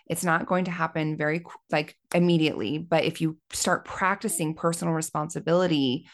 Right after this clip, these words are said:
daily in every action, and you ask yourself, "What is my role in this situation?" you will see that you have the power to choose. You will, um, let go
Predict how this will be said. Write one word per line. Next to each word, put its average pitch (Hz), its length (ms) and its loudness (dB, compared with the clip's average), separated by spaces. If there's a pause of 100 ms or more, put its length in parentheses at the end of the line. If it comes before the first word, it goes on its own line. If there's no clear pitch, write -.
(520)
daily 175 920 4
in 170 100 0
every 180 340 0
action, 165 460 -2
and 151 220 -2
you - 160 -6
ask 185 360 2
yourself, 160 380 -2
"What 170 100 2
is 175 80 -2
my 170 140 0
role 165 300 2
in 196 80 -2
this 170 160 -4
situation?" 160 1160 0 (580)
you 233 640 4
will 180 640 4
see - 240 -4
that 202 140 2
you 190 120 -6
have 175 220 -6
the 175 100 0
power 180 520 2
to 170 220 -10
choose. - 800 -4 (760)
You 180 300 4
will, 165 800 6 (200)
um, 156 800 -2 (140)
let 175 340 0
go 160 640 4